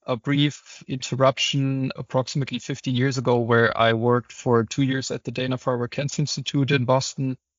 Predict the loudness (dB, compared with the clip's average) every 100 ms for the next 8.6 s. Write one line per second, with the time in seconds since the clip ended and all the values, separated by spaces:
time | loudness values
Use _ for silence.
0 | _ _ -6 -2 0 0 2 0 0 0
1 | 0 0 2 4 4 0 _ -4 2 0
2 | 0 -4 2 4 4 4 4 4 2 -2
3 | -6 0 2 2 0 -2 -6 -8 0 2
4 | 2 -2 -2 -2 0 0 2 0 -2 -4
5 | -4 -4 -4 -6 -6 0 2 2 0 -2
6 | 0 -2 -4 _ _ -6 0 4 4 6
7 | 4 2 0 0 -2 -2 0 4 4 4
8 | 2 0 -4 -6 -4 -4